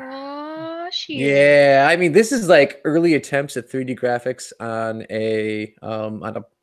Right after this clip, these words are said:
Speaker 2: on a co-, on a, on a gaming console, so not P C based. And as far as, like, early three D graphics go, like, this thing looked a lot better than Star Fox did when it came out, and Star Fox didn't look horrible, uh, when it came out in the Super Nintendo.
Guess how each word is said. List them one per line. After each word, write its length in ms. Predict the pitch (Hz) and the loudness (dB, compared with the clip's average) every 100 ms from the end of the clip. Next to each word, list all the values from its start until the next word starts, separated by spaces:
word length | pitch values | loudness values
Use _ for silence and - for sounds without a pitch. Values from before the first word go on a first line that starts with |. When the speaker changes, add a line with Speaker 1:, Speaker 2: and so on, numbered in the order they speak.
| _ - | _ -6
Speaker 2:
on 120 | 113 | -6
a 60 | 104 | -6
co-, 160 | - - 120 | -8 -10 -8
on 180 | 120 | -6
a, 80 | 110 - | -6 -6
on 100 | 107 | -8
a 40 | 90 | -8
gaming 360 | - 117 135 147 | -4 -4 -4 -4
console, 680 | 160 160 165 - 175 196 196 _ _ - | -2 -2 0 2 4 4 0 _ _ -14
so 480 | - 143 135 123 - | 2 6 10 8 6
not 380 | 123 131 143 - | 2 2 0 -2
P 180 | - 139 | -2 -2
C 200 | - 131 | 0 -2
based. 520 | 123 123 131 - - _ _ _ - | 2 2 2 -2 -14 _ _ _ -4
And 160 | 151 | 0
as 120 | 156 - | 0 2
far 140 | 208 | 2
as, 80 | 240 | 2
like, 100 | 247 | 0
early 200 | 151 175 | 2 0
three 160 | 165 175 | 0 -2
D 100 | 151 | 0
graphics 480 | 139 143 143 117 - | 2 2 2 -8 -4
go, 500 | 127 131 196 240 - _ _ _ | 0 2 2 0 -4 _ _ _
like, 320 | - 139 127 - | 6 6 6 0
this 140 | 165 | -4
thing 160 | 311 160 | -2 -4
looked 160 | 127 | -2
a 40 | 127 | 0
lot 180 | 135 139 | 0 2
better 140 | 139 | 0
than 120 | 113 | 0
Star 320 | 117 - 127 | -12 -6 -4
Fox 360 | 135 123 113 - | -2 -2 -4 -4
did 180 | 117 113 | -4 -4
when 100 | 110 | -6
it 80 | - | -8
came 240 | 123 113 | -6 -6
out, 220 | 113 101 - - | -4 -4 -8 -8
and 240 | 120 123 | -4 -4
Star 240 | 117 139 151 | -2 0 2
Fox 300 | 160 139 - | 4 0 0
didn't 180 | 143 117 | -6 -4
look 140 | 113 | -4
horrible, 520 | 120 117 113 101 95 _ | -2 -2 -2 -6 -10 _
uh, 240 | - 113 | -6 -4
when 120 | 113 117 | -4 -6
it 80 | |
came 140 | 120 117 | -6 -8
out 100 | 92 | -8
in 60 | |
the 60 | 107 | -10
Super 240 | - 117 | -8 -10
Nintendo. 520 | 110 107 113 110 95 | -10 -10 -10 -6 -6